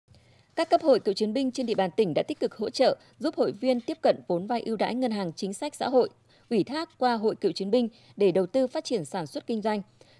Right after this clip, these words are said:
Tổng dư nợ vốn vay đến tháng chín năm hai nghìn không trăm hai mươi hai là trên một nghìn hai trăm ba mươi sáu tỷ đồng. Nguồn vốn vay của Trung ương Hội Cựu chiến binh Việt Nam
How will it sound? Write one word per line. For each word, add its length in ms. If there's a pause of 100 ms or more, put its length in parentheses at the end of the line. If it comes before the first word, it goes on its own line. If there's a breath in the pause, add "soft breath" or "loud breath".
Tổng 140
dư 140
nợ 120
vốn 220
vay 220
đến 180
tháng 200
chín 260
năm 100
hai 140
nghìn 180
không 200
trăm 200
hai 160
mươi 80
hai 160 (360 soft breath)
là 220
trên 260
một 100
nghìn 200
hai 200
trăm 240
ba 100
mươi 100
sáu 220
tỷ 160
đồng. 220 (420 soft breath)
Nguồn 140
vốn 180
vay 200
của 160
Trung 200
ương 160
Hội 140
Cựu 120
chiến 180
binh 140
Việt 140
Nam 220